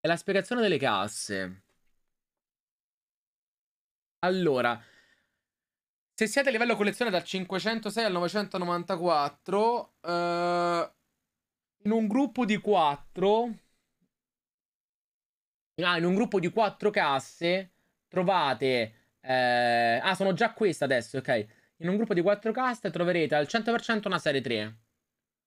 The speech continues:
E... Ah no, due serie tre. Dei token. E poi o oro o coso. Beh, buono.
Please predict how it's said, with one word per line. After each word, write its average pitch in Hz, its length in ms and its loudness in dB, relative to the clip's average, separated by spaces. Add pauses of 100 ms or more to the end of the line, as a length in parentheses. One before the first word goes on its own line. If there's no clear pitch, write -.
(720)
E... 110 1700 -2
Ah 208 140 0
no, 175 120 0
due 196 340 0
serie 135 240 -2
tre. 107 400 -4 (2000)
Dei 208 180 0
token. 240 880 -2 (920)
E 208 140 -2
poi 208 320 2
o 214 100 4
oro 196 460 4
o 175 160 2
coso. 104 520 -2
Beh, 170 220 -2
buono. 110 680 -2